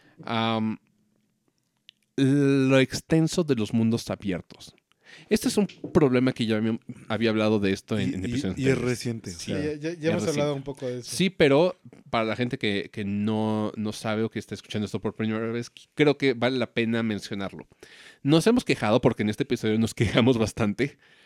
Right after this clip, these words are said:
Speaker 1: como cualquier persona de este, de este siglo, como cualquier persona que usa Twitter, nos gusta quejarnos. Pero hay una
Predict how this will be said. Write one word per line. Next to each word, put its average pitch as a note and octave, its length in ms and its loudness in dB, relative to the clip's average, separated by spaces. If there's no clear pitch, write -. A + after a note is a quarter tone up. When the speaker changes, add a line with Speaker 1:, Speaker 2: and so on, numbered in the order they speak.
Speaker 1:
como G#2 680 4
cualquier A2 300 -2
persona A2 340 2
de F#2+ 100 0
este, F#2 360 -2
de F2+ 100 -8
este - 160 -12
siglo, G#2 380 -2
como F#2+ 180 -4
cualquier F#2+ 300 -8
persona G2+ 320 -4
que G2 120 -6
usa F#2 200 -6
Twitter, F2+ 300 -6
nos F#2 260 -10
gusta D#2+ 220 -10
quejarnos. A2 540 -6
Pero D#3 440 6
hay E3 180 6
una G3+ 540 4